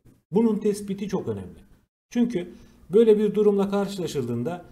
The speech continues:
"Tamam efendim, burası bizim için bu alanın işaret ettiği noktadır."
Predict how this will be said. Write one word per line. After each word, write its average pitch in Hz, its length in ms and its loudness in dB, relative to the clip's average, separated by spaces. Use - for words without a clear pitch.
"Tamam 202 300 0
efendim, 131 360 -4
burası 151 360 -4
bizim 151 280 -6
için 151 320 -8
bu 170 200 -2
alanın 117 400 -2
işaret 160 420 -10
ettiği 156 260 -10
noktadır." 131 540 -4